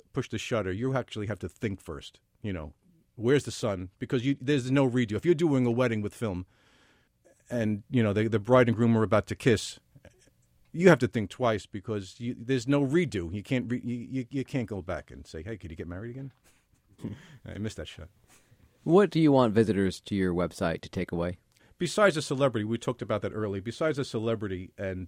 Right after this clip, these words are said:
Speaker 1: um, sports figures, I would like to I, I, I like these faces of people that, that were un-, these unknown lost faces of people that where, wh-, who they were, where were they, you know, what did they do, what did their children do, and just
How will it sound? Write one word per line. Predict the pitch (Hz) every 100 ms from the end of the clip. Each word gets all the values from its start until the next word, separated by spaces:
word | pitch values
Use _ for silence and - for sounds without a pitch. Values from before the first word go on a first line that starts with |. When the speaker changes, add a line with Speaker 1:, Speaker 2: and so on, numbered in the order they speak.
| -
Speaker 1:
um, | 104 92 92 87
sports | - - 107 -
figures, | - 92 90 87 -
I | 123
would | 131
like | 143 165 -
to | 123 110 _ _ -
I, | 110 -
I, | 117
I | 127
like | 135 147 - _ - _
these | 123 -
faces | - 151 151 123
of | 120 -
people | 131 120 117
that, | 113 - 110
that | 113 104
were | 104 -
un-, | 120 120 - _
these | 113 107
unknown | 127 127 123 120 110
lost | 110 110
faces | - 110 117 98
of | 98 -
people | 113 104 104
that | 101 - 104
where, | 120 80 123 135 127
wh-, | 117 127 -
who | 156 147
they | 135
were, | 123 131 131
where | 120 131 131
were | 127 127
they, | 123 123 117 -
you | 117
know, | 113
what | 117
did | 139
they | 123 117
do, | 123 120
what | 123
did | 127
their | 117
children | - 135 123 123
do, | 120 120 117 _ - - 98
and | 117 117 113
just | 147 -